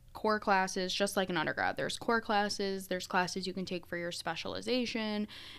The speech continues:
and then there are electives. So currently I'm taking three core classes and one elective. So I take twelve credits, four classes,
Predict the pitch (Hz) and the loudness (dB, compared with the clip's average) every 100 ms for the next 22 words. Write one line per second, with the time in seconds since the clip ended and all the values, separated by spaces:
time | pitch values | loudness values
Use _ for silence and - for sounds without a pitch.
0 | - 202 196 185 185 185 180 180 190 180 | 0 4 4 4 2 2 -2 -2 0 2
1 | 180 175 170 170 - 180 170 165 170 - | 2 2 2 2 0 2 2 4 4 2
2 | - - - - - 196 190 185 185 185 | -2 -10 -8 -6 0 4 6 6 4 0
3 | - - - 208 208 226 233 214 202 196 | -12 -16 -2 0 0 0 0 0 -2 -2
4 | 190 190 180 180 175 185 - - - 202 | -4 -4 -4 -4 -6 -10 -20 -12 -4 0
5 | 214 220 - 196 196 180 185 185 185 - | 0 0 0 -2 0 -2 0 -4 -4 -2
6 | 190 180 175 165 - - - - 196 - | -2 -2 -2 -2 -4 -8 -6 -4 -4 -4
7 | 185 - 220 247 - 196 190 226 - - | -6 -6 0 0 0 -6 -4 -4 -4 -6
8 | - 196 196 190 170 180 202 208 233 | 2 2 2 2 2 2 -2 -2 -4